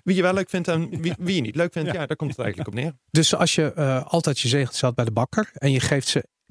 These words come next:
Speaker 3: toevallig één keer uit bij de bloemist, ehm, dan is de bakker in principe zuur, maar in jouw systeem niet.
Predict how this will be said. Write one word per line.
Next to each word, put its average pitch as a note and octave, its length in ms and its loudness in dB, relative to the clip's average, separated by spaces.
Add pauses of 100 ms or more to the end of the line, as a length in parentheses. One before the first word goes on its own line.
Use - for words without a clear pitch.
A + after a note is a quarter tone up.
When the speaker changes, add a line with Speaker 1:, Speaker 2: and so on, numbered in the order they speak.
Speaker 3:
toevallig E3+ 520 4
één D3+ 160 -2
keer C#3 140 -2
uit B2 120 0
bij A#2+ 120 0
de A#2 80 -4
bloemist, B2 540 -2 (400)
ehm, B2+ 680 2
dan C#3+ 280 0
is D3+ 120 0
de B2+ 100 0
bakker A#2 380 0
in C#3+ 120 -2
principe B2+ 440 0
zuur, C3 480 2
maar A#2 280 2 (440)
in C#3+ 240 4
jouw F3 220 2
systeem A2+ 440 0
niet. D#3 320 -2